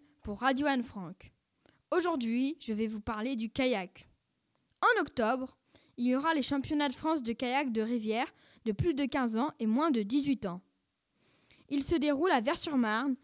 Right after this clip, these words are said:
là où se, là où se sont déroulées les épreuves olympiques de Paris deux mille vingt-quatre. Il y a plusieurs épreuves. D'abord, le slalom. Il faut passer dans des portes avec du courant sans faire de faute.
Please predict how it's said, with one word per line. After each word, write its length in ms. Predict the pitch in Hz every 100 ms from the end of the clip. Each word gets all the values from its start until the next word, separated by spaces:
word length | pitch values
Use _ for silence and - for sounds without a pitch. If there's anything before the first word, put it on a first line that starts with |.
| - -
là 240 | 240 269 320
où 40 |
se, 140 | - 240 - - _ _
là 260 | 247 285 302
où 100 | 277
se 160 | 302
sont 160 | 285 285
déroulées 640 | 269 240 254 254 285 339 - _ -
les 160 | 226
épreuves 320 | 262 - 294 247
olympiques 380 | 269 262 320 240
de 100 | 226
Paris 260 | 285 277
deux 120 | 262 269
mille 180 | 269
vingt-quatre. 580 | 240 233 - 180 - - _ _ _ _ _ _ _ -
Il 80 | 269
y 80 | 320
a 60 |
plusieurs 340 | 320 330 392 311
épreuves. 400 | 254 247 196 185 190 _ _ _ _ -
D'abord, 560 | 233 233 294 330 - _ _ _ _ -
le 120 | 277
slalom. 600 | - 277 226 190 175 165 - _ _ _ _
Il 100 | 240
faut 140 | 220 269
passer 260 | 302 349
dans 160 | 330 285
des 80 | 262
portes 300 | 294 311 269
avec 140 | 240
du 100 | 214
courant 340 | - 254 262 285
sans 180 | 302
faire 220 | 269 277 240
de 80 |
faute. 420 | 220 - 175 -